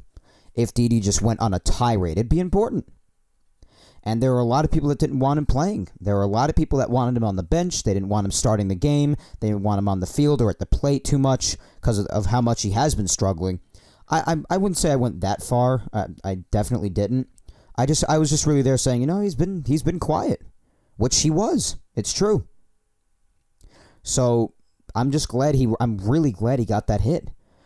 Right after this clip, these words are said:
And I really hope that that was him getting the monkey off his back, because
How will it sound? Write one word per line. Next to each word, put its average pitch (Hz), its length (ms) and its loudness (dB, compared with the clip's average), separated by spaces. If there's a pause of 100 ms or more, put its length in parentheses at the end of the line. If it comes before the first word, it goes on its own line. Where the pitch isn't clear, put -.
(160)
And 117 100 0
I 120 40 2
really 131 380 2
hope 139 180 2
that 131 120 -4
that 127 140 2
was 120 180 -2
him 131 180 0
getting 120 200 0
the 120 80 0
monkey 123 320 0
off 113 180 2
his 107 120 -2
back, 147 380 -2
because 104 400 -2